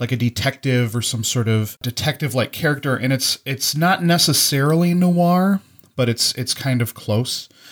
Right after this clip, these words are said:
Um, and I love some of those noir movies like Chinatown, um, and even going further back, like The Maltese Falcon and that kind of stuff. And I hate to say this, but the inclusion of noir into this podcast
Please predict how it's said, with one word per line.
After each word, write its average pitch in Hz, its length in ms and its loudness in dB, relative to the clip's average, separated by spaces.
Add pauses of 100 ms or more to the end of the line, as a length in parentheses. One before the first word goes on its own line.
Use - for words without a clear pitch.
(480)
Um, 104 360 -8
and 120 100 -4
I 120 60 0
love 120 240 2
some 131 200 -2
of 123 60 -2
those 110 460 0 (460)
noir 120 380 4
movies 113 540 2
like 87 140 -12
Chinatown, 113 1080 0 (560)
um, 101 360 -10
and 117 120 -12
even 117 180 -2
going 117 240 0
further 110 260 -4
back, 104 320 -2
like 113 100 -10
The 110 100 -4
Maltese 107 480 -2
Falcon 101 400 -6
and 101 100 -4
that 101 140 -10
kind 110 160 -14
of 110 60 -10
stuff. - 320 -8 (840)
And 139 480 0 (200)
I 135 100 0
hate 175 300 0
to 208 80 4
say 151 300 4
this, 120 300 2
but 113 420 -4
the 131 140 4
inclusion 175 720 2
of 120 160 0
noir 123 460 4
into 135 440 0
this 135 280 0
podcast 104 760 -4